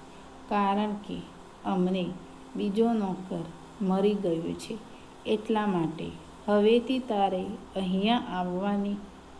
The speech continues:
કોઈ જરૂર નથી અને પાછળના મહિનાનો તારો જે પગાર હોય, તે તું લઈ શકે છે." અને બીજા દિવસે અશોક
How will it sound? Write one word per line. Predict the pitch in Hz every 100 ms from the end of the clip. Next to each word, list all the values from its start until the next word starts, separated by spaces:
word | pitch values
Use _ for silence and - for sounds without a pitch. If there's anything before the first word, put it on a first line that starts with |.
| -
કોઈ | 220 233
જરૂર | 202 185 180 185 180
નથી | 175 160 - - - - -
અને | 208 202 160 - - - - - - -
પાછળના | 190 180 - 220 208 170 151 - - - - - 196
મહિનાનો | 190 196 190 214 247 269
તારો | - 208 180 185 185
જે | 175 - 208 240
પગાર | 214 190 196 185
હોય, | 175 180 214 190 180 - - - -
તે | 247 277
તું | 262 233 208
લઈ | 175 175
શકે | 175 180 - - 165
છે." | - 190 185 - - - - -
અને | 202 202 165 151 - - - -
બીજા | 196 190 196 196
દિવસે | 185 185 214 - 196 190 - - - - - - -
અશોક | 208 - 254